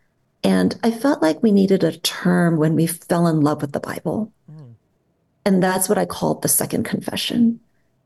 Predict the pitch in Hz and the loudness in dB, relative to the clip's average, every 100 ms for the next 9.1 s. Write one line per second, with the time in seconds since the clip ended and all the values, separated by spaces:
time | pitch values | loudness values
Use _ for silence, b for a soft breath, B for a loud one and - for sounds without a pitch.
0 | - 196 - 202 196 240 247 240 208 175 | -2 0 2 0 2 2 2 2 2 0
1 | 170 127 156 147 - 160 160 156 107 - | 0 0 0 0 2 2 2 0 -2 -2
2 | 131 143 147 151 175 - 156 - - 139 | 0 0 2 0 -2 -2 0 0 0 0
3 | 147 160 165 - B B _ 180 151 165 | 2 0 0 -4 B B _ 0 2 2
4 | - 175 175 139 - _ _ - 156 147 | 0 0 0 -2 -6 _ _ -4 -2 -2
5 | 143 - 139 135 143 135 - 151 139 131 | -4 0 0 0 -2 -2 -2 0 0 0
6 | 135 - - 147 - 170 180 180 160 233 | -2 -4 -4 -2 -2 -6 -4 -4 -4 -4
7 | - _ _ 135 120 165 156 139 147 - | -6 _ _ -10 -4 0 0 0 -2 -2
8 | - - 135 127 - - - - - - | -6 -4 -4 -4 -6 -8 -6 -6 -6 -6